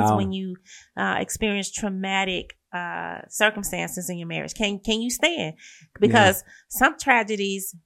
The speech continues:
Speaker 2: break marriages apart.
Speaker 1: Wow.
Speaker 2: Because they never had a strong foundation,
Speaker 1: Yeah.
Speaker 2: uh, rooted in their, they weren't rooted in their
Speaker 1: Now, now,
Speaker 2: relationship.
Speaker 1: I love what you said, because when you
Speaker 2: Mm-hmm.
Speaker 1: think about natural storms,
Speaker 2: Mm-hmm.
Speaker 1: the, those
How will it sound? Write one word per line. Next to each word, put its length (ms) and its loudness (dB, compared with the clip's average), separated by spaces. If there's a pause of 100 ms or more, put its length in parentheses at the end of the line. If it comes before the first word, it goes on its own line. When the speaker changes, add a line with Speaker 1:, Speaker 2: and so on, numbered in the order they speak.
(100)
Speaker 2:
break 320 2
marriages 560 -2
apart. 480 -6 (260)
Speaker 1:
Wow. 480 8
Speaker 2:
Because 320 2
they 160 -2
never 320 -2
had 540 -2
a 100 -2
strong 480 -6
foundation, 960 -14
Speaker 1:
Yeah. 260 2 (160)
Speaker 2:
uh, 480 -4
rooted 440 2
in 180 -2
their, 160 -2
they 240 -2
weren't 340 -2
rooted 300 -4
in 140 -4
their 100 -2
Speaker 1:
Now, 120 0
now, 40 0
Speaker 2:
relationship. 320 4
Speaker 1:
I 100 12
love 500 10
what 340 2
you 80 -2
said, 420 2
because 480 4
when 180 0
you 200 4
Speaker 2:
Mm-hmm. 80 -4
Speaker 1:
think 240 8
about 540 4 (280)
natural 680 6
storms, 920 -4
Speaker 2:
Mm-hmm. 380 -8 (220)
Speaker 1:
the, 360 4
those 540 8